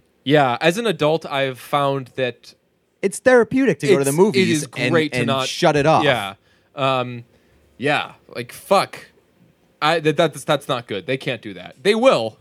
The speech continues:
Speaker 1: but they can't. Um, so
Speaker 2: Also, just, like, the fact that if you wanna go to the movies,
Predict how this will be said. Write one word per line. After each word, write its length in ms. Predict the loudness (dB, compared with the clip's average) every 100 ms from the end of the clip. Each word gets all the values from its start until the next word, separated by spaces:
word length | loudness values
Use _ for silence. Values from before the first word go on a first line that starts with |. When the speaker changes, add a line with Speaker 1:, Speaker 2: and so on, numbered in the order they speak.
| _
Speaker 1:
but 140 | -8 -6
they 100 | -8
can't. 360 | -8 -12 -10
Um, 380 | -4 -2 -4 -8 _ _ _ _
so 540 | -4 0 2 2 -2 _ _ _ _ _ _ _ 2
Speaker 2:
Also, 340 | 2 4 0 0
just, 180 | -4 -4
like, 160 | -4
the 80 | -4
fact 300 | -2 -2 0
that 180 | -2 -2
if 200 | -4 -2
you 180 | -4 -4 -2
wanna 300 | 0 2 2
go 100 | 2
to 80 |
the 80 | 2
movies, 520 | 4 2 2 0 -2